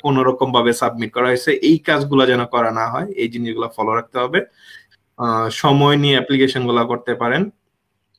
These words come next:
আহ, যেন আপনার কোনো দিক দিয়ে কোনো ভুল না হয়। এবং যেহেতু এরপর আরেকটা deadline থাকে হচ্ছে Applied Science University গুলার,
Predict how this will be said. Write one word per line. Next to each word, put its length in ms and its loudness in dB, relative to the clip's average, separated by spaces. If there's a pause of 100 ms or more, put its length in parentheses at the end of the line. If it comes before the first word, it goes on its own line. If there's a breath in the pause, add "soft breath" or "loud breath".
(400)
আহ, 220 0
যেন 200 0 (560 loud breath)
আপনার 920 -2
কোনো 260 0
দিক 140 0
দিয়ে 120 0
কোনো 180 0
ভুল 340 4
না 180 2
হয়। 160 -2 (100)
এবং 380 -2
যেহেতু 580 0 (180)
এরপর 320 -2
আরেকটা 320 0
deadline 380 0
থাকে 220 -4
হচ্ছে 280 -4
Applied 420 -2
Science 300 -4
University 580 0
গুলার, 240 2